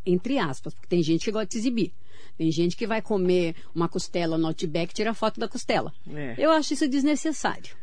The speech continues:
Speaker 1: Não precisa saber que você vai comer costela, né? E muita <laughs> gente, é verdade.
Speaker 2: Agora vai ter Outback aqui em Mogi.
Speaker 1: Tá, então, o povo
Speaker 2: É.
Speaker 1: vai lá, vai comer, vai tirar foto, vai mostrar.
Speaker 2: Da costela.
Speaker 1: Não tem essa necessidade. Então, assim, o colunismo social, tanto Mogi como Suzano,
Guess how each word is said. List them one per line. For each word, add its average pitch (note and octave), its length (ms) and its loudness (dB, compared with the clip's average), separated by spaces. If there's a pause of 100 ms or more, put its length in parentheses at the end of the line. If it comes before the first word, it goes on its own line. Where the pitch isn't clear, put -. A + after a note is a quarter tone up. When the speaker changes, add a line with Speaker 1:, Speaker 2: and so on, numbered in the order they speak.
(140)
Speaker 1:
Não C#4 80 -4
precisa D#4+ 300 -2
saber F3 220 0
que - 80 -6
você F3 60 -2
vai E3 80 0
comer E3 160 0
costela, - 400 -4 (480)
né? A#3 200 4 (460)
E A3 80 0
muita B3+ 400 4
<laughs> - 20 4
gente, A#3 800 6 (360)
é D#4 60 0
verdade. D#4+ 280 4
Speaker 2:
Agora D#4 160 8
vai - 100 6
ter B3+ 120 4
Outback A#3 460 4
aqui B3+ 120 -2
em B3+ 40 4
Mogi. C4+ 260 0
Speaker 1:
Tá, D#4+ 280 2
então, A3+ 300 4
o D#3 60 -4
povo G3+ 140 4
Speaker 2:
É. F3+ 40 0
Speaker 1:
vai C4 160 6
lá, B3 140 4
vai C#4 160 2
comer, B3+ 260 2
vai C4 100 0
tirar B3 200 0
foto, C4 240 -2
vai D4 80 2
mostrar. C#4+ 420 0
Speaker 2:
Da G3+ 220 4
costela. - 440 -4
Speaker 1:
Não E4 160 6
tem F4+ 220 6
essa F4 160 2
necessidade. E3 880 -4 (240)
Então, D4+ 460 2
assim, A3 240 0
o A3+ 100 0
colunismo C4+ 500 2
social, F#3+ 400 0
tanto B3 280 -2
Mogi F#3 320 2
como D#3+ 180 -2
Suzano, D#3 560 0